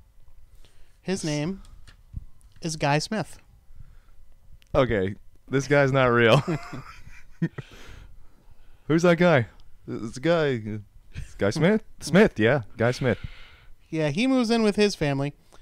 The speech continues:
Speaker 1: They heard the bells and the knockings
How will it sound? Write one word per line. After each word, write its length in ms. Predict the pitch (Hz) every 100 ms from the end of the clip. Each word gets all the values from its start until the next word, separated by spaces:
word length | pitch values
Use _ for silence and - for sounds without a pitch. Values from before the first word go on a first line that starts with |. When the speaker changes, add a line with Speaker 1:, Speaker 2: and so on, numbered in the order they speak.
| - - -
Speaker 1:
They 160 | 202
heard 200 | 285 302
the 60 | 269
bells 580 | 208 170 170 170 - - - - - - - -
and 120 | 180
the 40 |
knockings 640 | 208 160 147 151 151 -